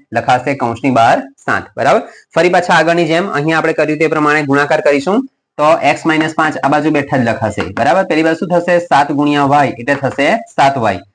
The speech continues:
સાત ગુણ્યા પાંચ એટલે સાત પાંચ થશે પાંત્રીસ અને તે પણ થશે કેવા? માઇનસ પાંત્રીસ, બરાબર? ફરી પાછા દ્વિચલ સૂત્રક સમીકરણમાં ફેરવીશું તો એક્સ બરાબર પ્લસ સાત વાય, આ બાજુ આવશે તો કેવા થશે વિદ્યાર્થી મિત્રો? માઇનસ સાત વાય, બરાબર છે? આગળ જઈશું તો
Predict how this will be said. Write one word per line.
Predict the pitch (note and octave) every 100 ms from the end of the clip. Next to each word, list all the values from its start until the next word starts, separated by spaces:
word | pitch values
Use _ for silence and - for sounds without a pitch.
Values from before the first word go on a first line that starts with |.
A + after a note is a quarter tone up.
| _ _ -
સાત | D3 D3
ગુણ્યા | D3 D3 D3
પાંચ | D#3 D3+ C#3+
એટલે | C3
સાત | C3+ C3+ -
પાંચ | C3 -
થશે | C3+ C#3
પાંત્રીસ | C3+ B2 C#3 F#3 -
અને | C3 B2+
તે | A#2+
પણ | C3 C3
થશે | B2 C3+
કેવા? | C3+ C#3 C3+ - - _ _
માઇનસ | A#2 B2 B2+ B2
પાંત્રીસ, | A2 F#2+ E2+ -
બરાબર? | B2 A3 C#4 - _ -
ફરી | D#3+
પાછા | E3+ E3+ E3+
દ્વિચલ | D3 D#3+
સૂત્રક | D#3+ D#3+ D#3
સમીકરણમાં | D#3 D3+ D#3 D3+
ફેરવીશું | D3 C#3+ F#3+ F3+
તો | D3+ B2+
એક્સ | D#3 G3 - _ -
બરાબર | B2+ G3 G#3+ - _ _ -
પ્લસ | E3 E3
સાત | E3 E3
વાય, | E3 E3 F3 G3 -
આ | A#2 B2+
બાજુ | C3+ C3+ D3+ D#3+
આવશે | B2+ B2 D3
તો | C#3+
કેવા | C#3 D#3
થશે | D#3 C#3+ D3
વિદ્યાર્થી | C#3+ C#3+
મિત્રો? | D3 C#3 C#3+ D3+ - -
માઇનસ | B2+ B2+ C3 C3
સાત | B2+ G#2+
વાય, | G#2 F2+ F2
બરાબર | A2 C#3 C#3+
છે? | E3 F3 - _ - A#2+
આગળ | C#3 E3
જઈશું | E3+ E3+ F3+ F3+ F3+ - -
તો | -